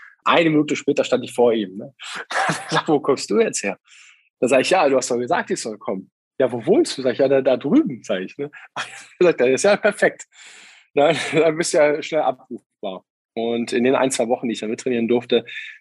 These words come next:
habe ich wirklich alles gegeben. Und Hans Zach, der Trainer, hat mich dann im Anschluss mit einer Förderlizenz belohnt. Und das war so mein Eintritt.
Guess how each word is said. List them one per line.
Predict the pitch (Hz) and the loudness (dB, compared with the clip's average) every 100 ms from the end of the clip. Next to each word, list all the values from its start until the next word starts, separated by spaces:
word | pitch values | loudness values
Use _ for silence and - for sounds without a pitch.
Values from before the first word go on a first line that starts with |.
| - | -4
habe | 110 | -2
ich | 113 | 0
wirklich | 123 - - | -2 -4 -2
alles | 113 131 - | 2 2 2
gegeben. | 113 107 131 165 | 0 4 4 4
Und | 151 120 113 | 2 2 0
Hans | 107 117 123 | -2 0 0
Zach, | - - | 0 0
der | - - | -2 -4
Trainer, | - 131 147 143 - | 2 4 4 2 -2
hat | - - | -4 -6
mich | - | -2
dann | 113 123 | -2 -2
im | 120 | -4
Anschluss | - - 123 - | -6 -6 -8 -6
mit | 117 | -6
einer | |
Förderlizenz | - 117 117 98 101 - | 0 0 0 -2 -4 -4
belohnt. | 104 98 110 - | -2 2 2 2
Und | 101 | 0
das | 113 - | 2 2
war | 104 | 2
so | 104 107 107 | 2 2 2
mein | 98 - | 0 0
Eintritt. | 110 127 - 110 | -4 -4 -4 -6